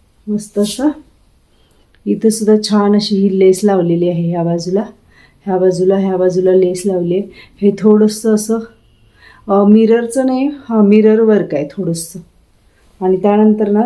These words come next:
इथं हे सिंपल असा कट आहे दोन्ही बाजूला आणि हे शेवटी खाली बॉटमला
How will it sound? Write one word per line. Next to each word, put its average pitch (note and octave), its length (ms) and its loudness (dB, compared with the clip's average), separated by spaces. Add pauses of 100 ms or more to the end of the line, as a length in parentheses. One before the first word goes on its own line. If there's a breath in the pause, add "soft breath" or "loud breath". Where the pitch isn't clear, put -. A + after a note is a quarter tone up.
इथं G#3+ 220 -2
हे G3 460 0 (1500)
सिंपल G#3 440 0
असा G#3 200 -2
कट G#3 380 -4
आहे F#3+ 340 0 (240)
दोन्ही F3+ 280 0
बाजूला F3 440 -2 (600 soft breath)
आणि F#3 160 0
हे F#3+ 200 2
शेवटी F#3 520 0
खाली - 520 -6
बॉटमला F3+ 580 -4